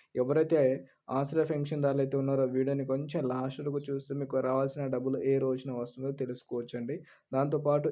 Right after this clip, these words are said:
ఇంకా ఫర్దర్‌గా ఎలాంటి అప్‌డేట్ వచ్చినా సరే వెంటనే మన ఛానల్ తరపున పొందడానికి మీరు మన ఛానల్ అనేది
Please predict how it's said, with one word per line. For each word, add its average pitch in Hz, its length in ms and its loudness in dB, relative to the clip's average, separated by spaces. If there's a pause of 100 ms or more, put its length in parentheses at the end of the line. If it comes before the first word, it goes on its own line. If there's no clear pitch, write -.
ఇంకా 143 280 2
ఫర్దర్‌గా 147 480 0
ఎలాంటి 143 340 2
అప్‌డేట్ 139 280 0
వచ్చినా 135 260 -4
సరే 143 260 -2
వెంటనే 131 380 0
మన 135 180 0
ఛానల్ 131 300 -4
తరపున 135 240 -2
పొందడానికి 131 540 -4
మీరు 147 200 -2
మన 131 160 -2 (100)
ఛానల్ 143 340 -2
అనేది 139 340 -2